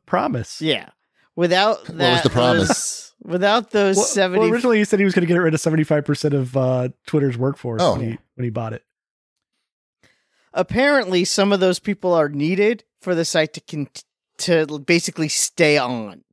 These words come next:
Speaker 3: Right, right.
Speaker 2: And without those people, it'll be fine for now, but as soon as something happens,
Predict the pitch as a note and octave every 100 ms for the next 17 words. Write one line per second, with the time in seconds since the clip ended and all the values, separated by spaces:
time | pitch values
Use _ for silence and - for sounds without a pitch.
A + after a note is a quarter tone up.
0 | _ G2 F#2 D#2+ F2+ F2 E3+ F3 E3+ E3+
1 | E3 E3+ F3+ G3 F#3 F#3 E3+ A3 G#3 F3
2 | E3 - E3+ D#3+ D#3+ E3 G3+ F#3 F3 E3
3 | F3 D#3 A3 C4 F#3+ E3+ D#3 C#3+ D3 -
4 | D4 C#4 - A#3 A3+ F#3+ E3 F3+ E3 D#3+
5 | A2 G2 G#2 -